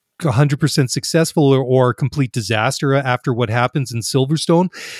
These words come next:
I mean, if it turns out to be, like, a real classic, exciting sprint qualifying spe-, session, that'll be, uh, phenomenal. But I think basically what we'll have to do is we'll have to sit down and look at it again at the end of the season, say, "Okay, we, we had it at Silverstone, we had it at Monza,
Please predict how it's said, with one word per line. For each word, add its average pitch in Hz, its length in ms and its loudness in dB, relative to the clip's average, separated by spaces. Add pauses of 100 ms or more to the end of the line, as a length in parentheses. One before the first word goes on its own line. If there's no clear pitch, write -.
(160)
I 185 80 4
mean, 185 140 4
if - 80 0
it 165 60 -4
turns 202 200 2
out 202 140 2
to 156 80 -6
be, 147 180 2
like, 143 160 2
a 123 60 -2
real 131 260 2
classic, 127 640 -2
exciting 131 760 2
sprint - 360 -2
qualifying 123 500 0
spe-, 139 400 -2
session, 143 380 0
that'll 135 240 2
be, 120 240 2
uh, 113 180 4
phenomenal. 147 600 0
But 180 180 2 (400)
I 160 80 2
think 196 240 0
basically 165 420 2
what 135 180 2
we'll 135 120 2
have 127 160 2
to 135 100 -2
do 123 220 2
is 131 120 0
we'll 127 140 2
have 131 140 2
to - 100 -10
sit - 220 -4
down 139 400 2
and 117 200 -4
look 127 220 -4
at 147 140 2
it 120 80 -4
again 120 340 -2
at 120 160 -4
the 131 120 0
end 123 120 0
of 113 60 -6
the 120 80 -4
season, 147 420 2
say, 143 140 2
"Okay, 117 200 -2
we, 110 160 -2
we 113 120 0
had 143 180 2
it 160 100 0
at 160 100 -4
Silverstone, 139 460 0
we 117 100 0
had 139 180 2
it 151 80 4
at 143 100 0
Monza, 131 480 2